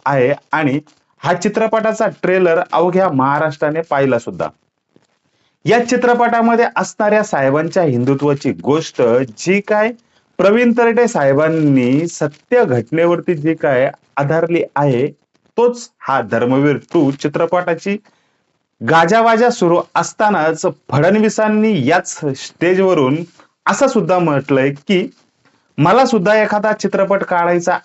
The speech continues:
आहे, ज्या दिवशी मी हा सिनेमा बनवेल त्या दिवशी बऱ्याच लोकांचे, बऱ्याच नेत्यांचे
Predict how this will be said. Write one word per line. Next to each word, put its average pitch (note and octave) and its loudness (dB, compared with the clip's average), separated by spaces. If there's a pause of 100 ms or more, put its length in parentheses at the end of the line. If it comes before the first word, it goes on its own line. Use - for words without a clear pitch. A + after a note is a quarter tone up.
आहे, C#3 2 (320)
ज्या G3+ 4
दिवशी A3+ 0
मी A3 2
हा C#3 0
सिनेमा C3 0
बनवेल D#3 0 (340)
त्या F3 2
दिवशी F3 0 (540)
बऱ्याच G3 0
लोकांचे, G#3 2
बऱ्याच F3+ -2 (320)
नेत्यांचे D#3+ 0